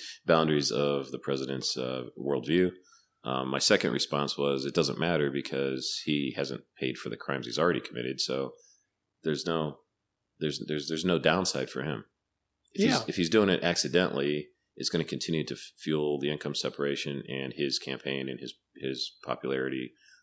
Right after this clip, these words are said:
Speaker 2: among the wealthy that'll
Speaker 1: I,
Speaker 2: help him get
Speaker 1: I think
Speaker 2: elected.
Speaker 1: he's skeezy
Speaker 2: And if
Speaker 1: enough
Speaker 2: he's
Speaker 1: that he's
Speaker 2: doing
Speaker 1: not,
Speaker 2: it
Speaker 1: he's
Speaker 2: on
Speaker 1: doing it on
Speaker 2: purpose,
Speaker 1: purpose.
Speaker 2: and if he's doing it on purpose, he's gonna get rich, but he's not gonna go to jail for it because he's not gonna go to jail for any of the crimes he's committed.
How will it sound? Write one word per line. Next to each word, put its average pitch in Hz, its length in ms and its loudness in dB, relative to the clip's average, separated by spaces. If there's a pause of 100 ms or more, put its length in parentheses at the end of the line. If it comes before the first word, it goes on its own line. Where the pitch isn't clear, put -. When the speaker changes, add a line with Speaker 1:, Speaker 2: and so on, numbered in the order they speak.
(140)
Speaker 2:
among 67 480 -4
the 64 80 -6
wealthy 64 480 -4 (140)
that'll - 160 0
Speaker 1:
I, - 20 4
Speaker 2:
help - 240 -2
him - 160 -2
get - 100 4
Speaker 1:
I 170 120 10
think 175 180 8
Speaker 2:
elected. 165 60 8
Speaker 1:
he's 147 180 8
skeezy 143 300 6
Speaker 2:
And 143 60 6
if 139 40 10
Speaker 1:
enough 135 120 8
Speaker 2:
he's - 100 8
Speaker 1:
that 156 60 8
he's 127 60 6
Speaker 2:
doing 101 200 10
Speaker 1:
not, 92 80 6
Speaker 2:
it - 80 4
Speaker 1:
he's - 100 -2
Speaker 2:
on 78 60 6
Speaker 1:
doing - 120 6
it 113 40 10
on 123 80 12
Speaker 2:
purpose, - 220 2
Speaker 1:
purpose. - 380 -2
Speaker 2:
and 78 100 2
if - 60 0
he's 78 120 2
doing 92 180 6
it 80 80 6
on 71 140 2
purpose, 92 580 2 (180)
he's 82 160 -2
gonna 85 140 4
get 71 140 0
rich, 78 240 2
but 78 80 -6
he's 76 80 0
not 76 100 0
gonna 73 140 -4
go 71 60 2
to 65 60 -2
jail 73 200 2
for 67 260 -2
it - 140 -4
because 67 720 -4 (180)
he's 76 180 -4
not 78 120 0
gonna 73 100 -4
go 69 100 2
to 65 60 0
jail 71 160 0
for - 120 -4
any 87 120 4
of 78 40 0
the 58 60 -2
crimes 57 240 -4
he's - 140 -4
committed. - 260 -8